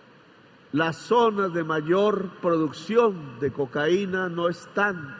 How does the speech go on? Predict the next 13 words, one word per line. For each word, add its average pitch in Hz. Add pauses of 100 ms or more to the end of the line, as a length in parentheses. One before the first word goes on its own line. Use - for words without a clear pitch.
(120)
en 143
Tumaco, 147 (720)
sino 139
que 147
están 175 (100)
en 151
el 135
norte 147
de 123
Santander, 95 (1900)
en 175
Tibú 170 (480)
particularmente, 127